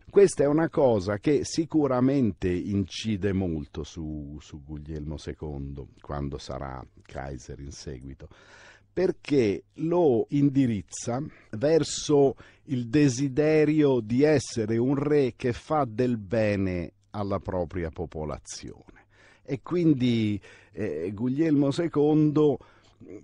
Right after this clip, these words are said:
sarà un Kaiser che in realtà in maniera confusa, disordinata, perché sicuramente non è una persona di particolare intelligenza, di particolare carisma o di particolare capacità,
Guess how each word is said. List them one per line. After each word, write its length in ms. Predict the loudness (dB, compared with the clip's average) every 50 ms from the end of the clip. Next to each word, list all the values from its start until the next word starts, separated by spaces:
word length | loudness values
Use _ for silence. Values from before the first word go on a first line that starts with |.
| -16
sarà 680 | -16 -14 -8 -6 -4 -2 -2 0 0 2 2 2 2 0 -2 0
un 300 | 2 2 2 2 2 0
Kaiser 680 | -2 -2 -2 0 0 0 -2 -2 -2 -4 -4 -4 -6 -8 _
che 420 | -4 0 2 2 2 2 0 -4 -8 -16 -20 -20 _ _ _ -20 _
in 180 | -6 -6 -4 -4
realtà 520 | -2 -2 -2 -4 -4 -4 -4 -4 -2 0
in 100 | 0 0
maniera 440 | 0 0 0 0 0 0 0 -2 -4
confusa, 720 | -4 -4 -4 -4 -6 -8 -10 -8 -6 -6 -4 -4 -6 -6
disordinata, 1080 | -6 -6 -6 -4 -4 -4 -4 -4 -6 -6 -4 -4 -2 -2 -4 -4 -6 -8 -8 -10 -10 -10 -8
perché 760 | -8 -8 -8 -8 -10 _ _ _ _ _ _ _ -8 -8 -8
sicuramente 920 | -6 -6 -10 -10 -6 -6 -6 -4 -4 -2 -2 -2 -2 -4 -4 -6 -8 -8
non 220 | -8 -6 -6 -6 -6
è 40 |
una 200 | -6 -8 -8 -10
persona 640 | -10 -12 -12 -12 -14 -12 -10 -8 -6 -6 -6 -6 -8 -10 -14 -20 -20 -20 -20 -20 -20 -20 -20 _
di 160 | -10 -10 -8
particolare 800 | -6 -8 -8 -8 -10 -12 -10 -8 -8 -8 -6 -6 -6 -6 -6 -6
intelligenza, 840 | -8 -8 -8 -10 -8 -8 -8 -8 -6 -6 -4 -4 -6 -6 -8 -10 -10
di 140 | -12 -12
particolare 720 | -14 -14 -16 -14 -14 -14 -12 -10 -8 -6 -6 -6 -6 -6 -8
carisma 500 | -8 -8 -8 -6 -4 -6 -6 -6 -6 -8
o 60 | -8
di 120 | -8 -10
particolare 640 | -10 -10 -12 -12 -12 -12 -10 -8 -8 -6 -8 -8 -8
capacità, 800 | -10 -12 -12 -10 -12 -12 -10 -12 -12 -10 -8 -8 -6 -6 -6 -8